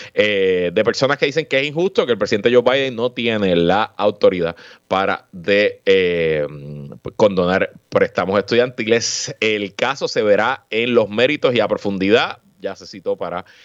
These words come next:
eh, alegatos, va a haber vistas orales en febrero, así que no sabremos si el plan de condonación de deuda va a ser o no aprobado hasta el verano, muy probablemente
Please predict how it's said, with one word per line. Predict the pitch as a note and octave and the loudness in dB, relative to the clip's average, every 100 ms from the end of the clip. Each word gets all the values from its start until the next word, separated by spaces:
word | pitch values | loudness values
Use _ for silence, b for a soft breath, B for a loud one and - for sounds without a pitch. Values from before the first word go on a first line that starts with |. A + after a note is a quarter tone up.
| b - | b -6
eh, | F2+ F2 | -4 0
alegatos, | F2 F2 A2+ E3 G3+ E3+ | 2 4 4 2 0 0
va | C3+ F#2 F2 | 0 -6 -8
a | |
haber | F2+ F#2+ F#2+ F#2 | -6 -4 -4 -6
vistas | E2+ F#2+ - | -12 -10 -6
orales | G2 F#2 F#2+ | -4 -2 -4
en | G#2+ | -2
febrero, | A#2+ A#2+ C#3+ D3+ A2 | 4 4 4 2 0
así | G#2 C#3+ | -4 -4
que | D3+ B2 | -2 0
no | B2+ F3 | 2 0
sabremos | - D#3 B2 A#2+ C3+ C3 G2 C3+ | 2 0 2 4 2 0 -2 -4
si | - - G#2 A2 D3 - | -6 -12 -8 -4 -4 0
el | G2+ F#2+ | 2 0
plan | - G2 G2+ F#2 A2+ B B _ | 0 0 0 -4 -14 B B _
de | G2 | -2
condonación | G2 F#2+ F2+ E2+ - F#2+ G2+ | 0 -2 -2 -4 -2 0 4
de | G2 | 4
deuda | F2 E2+ F2+ - - | 4 4 2 2 -4
va | E2+ F#2+ G2+ - | -2 0 0 -2
a | F2+ F#2 | -2 -2
ser | - G2 G#2 - | -2 4 4 4
o | - F#2 | 0 2
no | F#2 G2 | 2 0
aprobado | F#2+ G#2 B2 G#2 G2+ G#2 - | 0 4 4 4 4 2 0
hasta | G#2+ A2 - G#2+ - | -4 -4 -6 -6 -4
el | G#2 A2+ A2+ | -2 -2 4
verano, | G2 F#2+ F#2+ F2 | 4 4 0 -4
muy | E2 | -6
probablemente | E2 F2+ F#2+ F#2 D#2+ G2 | 0 2 2 0 -2 -4